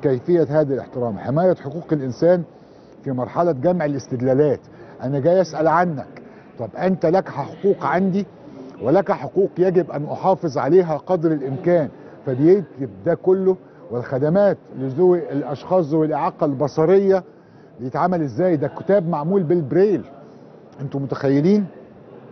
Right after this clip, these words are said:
عامله بالبريل حتى يتم قراءته. وحماية حقوق الإنسان دوليا وإقليميا، مجموعة كبيرة.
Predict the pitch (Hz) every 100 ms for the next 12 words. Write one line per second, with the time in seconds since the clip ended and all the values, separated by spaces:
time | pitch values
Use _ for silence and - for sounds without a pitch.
0 | - 104 110 180 196 185 175 - - 117
1 | 190 143 156 185 165 143 180 - 165 147
2 | 147 185 165 127 143 156 117 113 98 -
3 | - - - 123 131 - 151 202 196 -
4 | 156 170 190 175 160 160 190 170 165 160
5 | 190 185 160 139 160 170 170 117 - -
6 | - - - 101 139 214 294 240 208 -
7 | - - - - - - - - - -
8 | - - - - 170 202 156